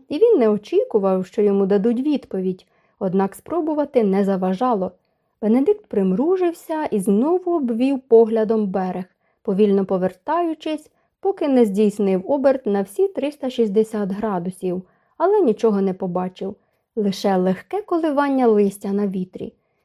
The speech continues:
І коли майже закінчив огляд околиць, до нього раптом дійшло, хто ховається на березі. "Софі!"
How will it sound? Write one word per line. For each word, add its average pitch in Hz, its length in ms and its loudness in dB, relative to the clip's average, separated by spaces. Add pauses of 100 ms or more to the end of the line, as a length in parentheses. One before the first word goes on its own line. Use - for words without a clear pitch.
(100)
І 214 60 -8
коли 208 300 4
майже 202 340 4
закінчив 202 640 2
огляд 202 400 4
околиць, 339 640 -4 (360)
до 220 160 2
нього 349 340 4
раптом 285 440 -2
дійшло, 208 580 0
хто 240 260 -4
ховається 185 680 -2
на 226 120 0
березі. 180 580 -4 (320)
"Софі!" 240 720 -2